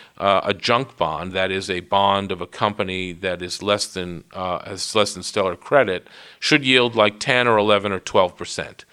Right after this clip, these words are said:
That's sort of a normal return for a junk bond. Well, nowadays, junk bonds are yielding less than six percent. And I was just reading over the weekend that some junk bonds in Europe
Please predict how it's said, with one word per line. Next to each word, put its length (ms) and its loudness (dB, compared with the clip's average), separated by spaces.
That's 200 4
sort 280 6
of 180 -4
a 60 -4
normal 600 4
return 540 0
for 140 0
a 40 2
junk 300 -2
bond. 240 -6
Well, 100 2
nowadays, 680 4
junk 300 0
bonds 380 4
are 100 2
yielding 460 -2
less 220 0
than 140 -6
six 280 0
percent. 500 -6
And 80 2
I 20 4
was 120 -2
just 180 -6
reading 460 2
over 160 2
the 80 -2
weekend 320 0
that 140 -6
some 340 2
junk 300 0
bonds 340 2
in 160 -8
Europe 420 6